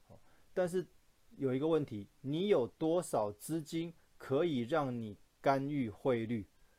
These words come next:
哦，其实像日本也是，哦，日本的日元贬值得很严重，那他们的日本的央行也已经在干预了，但是它有多少外汇存底能够干预？哦，这是一个问题。因为如果你是一个小国家，你的外汇存底不够多的话，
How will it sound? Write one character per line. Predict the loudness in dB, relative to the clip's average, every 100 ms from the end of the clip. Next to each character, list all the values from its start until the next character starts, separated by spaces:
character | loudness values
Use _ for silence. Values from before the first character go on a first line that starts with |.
| -20 -20 _ -14
哦， | -10
其 | -4
实 | -2
像 | 0
日 | 2
本 | 2 2
也 | -2
是， | -4 -6 -6 -10
哦， | -10 -2
日 | 2 2
本 | 2
的 | 0 -2 -2
日 | -2
元 | 2 2 2
贬 | 0 -2
值 | -4 -2
得 | 0
很 | -2
严 | -6 -8
重， | -2 -2 -2 -20 _
那 | -10
他 | -2 0
们 | 0
的 | 0 0
日 | 0
本 | -2 -2
的 | -2
央 | -2 0
行 | -4
也 | -2 -4
已 |
经 | -4 -2
在 | -2
干 | 0 -2
预 | 0 -2
了， | -4 -8 -20 -6
但 | -4 -2
是 | -4
它 | -4 -2
有 | 0 0
多 | -2 -2
少 | 0 2
外 | 2 4
汇 | 2
存 | -2 -4 -6
底 | -6
能 | -8 -4
够 | -4
干 | 0 -2 -2
预？ | -6 -8 _
哦， | -14
这 | -8
是 | -4
一 | -4 -2
个 |
问 | 0 0
题。 | -2 -10 -16 -20 -16
因 | -4 4
为 | 4
如 | 6 4
果 | 4
你 | 2 -2
是 | -2 -2
一 | 2
个 | 0
小 | 0 -4
国 | -4 -2
家， | 0 0
你 | 0
的 | -2
外 | 0 0
汇 | 0
存 | -2 -4
底 | -4
不 | -4
够 | 2 4 4
多 | 2 2 4
的 | 4
话， | 2 0